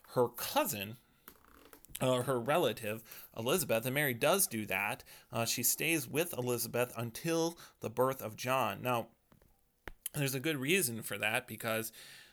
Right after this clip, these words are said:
this is not an easy thing that God is asking Mary to do. You know, we talk about Mary, we talk about the virgin birth, and we, we kind of think, "Oh, that's, you know, pretty cool for Mary." But when you stop to consider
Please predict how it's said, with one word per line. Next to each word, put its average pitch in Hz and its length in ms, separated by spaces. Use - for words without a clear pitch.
this 180 320
is 123 180
not 156 360
an 120 120
easy 151 480
thing 131 680
that 127 300
God 147 360
is 120 200
asking 123 600
Mary 113 260
to 113 120
do. 151 320
You 113 120
know, 113 160
we 156 340
talk 143 320
about 127 300
Mary, 131 300
we 123 100
talk 143 340
about 127 220
the 117 60
virgin 123 340
birth, 127 400
and 110 80
we, 113 220
we - 80
kind 123 220
of 117 80
think, 113 160
"Oh, 143 220
that's, 131 360
you 117 80
know, 107 140
pretty 131 320
cool 165 260
for 110 160
Mary." 117 400
But 131 80
when 131 100
you 131 80
stop 226 360
to - 60
consider 120 760